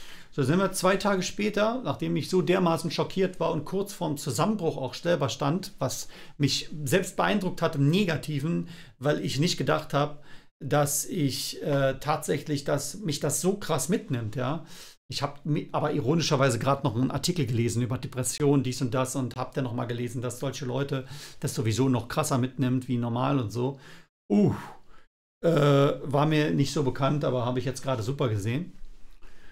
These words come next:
Äh, und das hat natürlich meine Psyche kaputt gemacht, noch weiter, ne? Also ihr müsst euch vorstellen, äh,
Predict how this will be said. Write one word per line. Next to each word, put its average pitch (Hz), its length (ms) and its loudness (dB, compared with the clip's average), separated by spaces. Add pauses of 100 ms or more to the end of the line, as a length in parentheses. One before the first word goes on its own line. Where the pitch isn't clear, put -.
(1080)
Äh, 170 380 4
und 165 220 2
das 156 120 2
hat 185 140 0
natürlich 185 360 2
meine 170 180 2
Psyche 180 360 2
kaputt 160 340 0
gemacht, 110 360 -2
noch 127 160 -2
weiter, 127 320 0
ne? 123 240 2
Also 139 180 2
ihr 143 60 6
müsst 156 200 0
euch 143 120 -2
vorstellen, 196 720 2
äh, 156 520 4